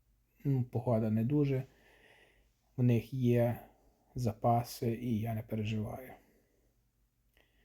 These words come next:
Таким меншим сім'ям ми даємо тільки одну рамку з сиропом. Це їм достатньо.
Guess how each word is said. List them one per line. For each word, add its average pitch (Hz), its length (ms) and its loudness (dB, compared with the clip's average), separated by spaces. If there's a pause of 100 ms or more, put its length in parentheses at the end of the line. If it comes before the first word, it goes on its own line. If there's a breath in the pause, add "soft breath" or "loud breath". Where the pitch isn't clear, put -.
(300 soft breath)
Таким 131 260 2
меншим 120 380 4
сім'ям 117 460 2
ми 110 100 4
даємо 107 380 4
тільки 135 340 -4
одну 110 320 2
рамку 104 400 -2
з - 180 -14
сиропом. - 540 -8 (300 loud breath)
Це - 160 -4
їм 110 200 4
достатньо. - 580 -6